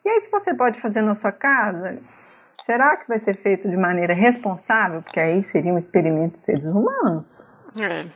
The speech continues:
Speaker 1: Né? Inclusive, no, no documentário, tem uma empresa de biohackers que tá fazendo um teste com um cara que ele tem H I V. E aí ele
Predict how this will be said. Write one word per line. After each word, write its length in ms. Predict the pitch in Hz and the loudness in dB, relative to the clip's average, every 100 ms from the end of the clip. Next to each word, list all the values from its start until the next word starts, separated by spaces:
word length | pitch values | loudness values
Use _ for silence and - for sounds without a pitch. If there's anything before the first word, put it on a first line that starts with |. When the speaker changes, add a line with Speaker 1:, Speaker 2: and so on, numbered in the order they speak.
| _ _ _ | _ _ _
Speaker 1:
Né? 160 | - 214 | -2 0
Inclusive, 600 | 226 233 214 214 247 240 | 0 0 0 2 0 0
no, 480 | 220 208 277 285 240 | 0 0 0 0 0
no 440 | 202 185 196 233 240 | -2 -2 0 0 0
documentário, 1000 | 185 175 170 160 160 196 240 196 165 196 - - - - - - _ | 0 -2 -2 -2 -2 0 0 -2 -6 -12 -20 -20 -20 -20 -20 -20 _
tem 240 | 214 233 | -2 0
uma 260 | 240 233 214 | 0 0 -2
empresa 720 | 185 190 190 233 254 302 370 254 | -4 0 0 2 0 -6 -8 -2
de 140 | 185 | 0
biohackers 800 | 160 175 156 156 185 233 247 233 | 0 0 0 2 2 2 -4 -4
que 100 | 247 | -6
tá 220 | 214 233 | 0 0
fazendo 340 | 240 240 240 240 | 0 -2 0 0
um 140 | 240 | -2
teste 680 | - 202 226 220 - 175 175 - - - - - - _ | 2 2 2 -2 -8 -8 -8 -10 -20 -20 -20 -20 -20 _
com 180 | - 233 | -4 0
um 160 | 254 247 | 0 0
cara 440 | 220 240 254 254 | 0 0 2 0
que 120 | 247 | 0
ele 160 | 240 240 | 0 0
tem 220 | 240 214 | 0 0
H 180 | 220 214 | 2 4
I 80 | 240 | 2
V. 400 | 240 175 175 208 - - _ _ 202 | 2 0 0 -2 -8 -20 _ _ -8
E 140 | 180 | -2
aí 380 | 190 190 196 214 | 0 0 2 2
ele 340 | 233 240 240 | 2 0 -2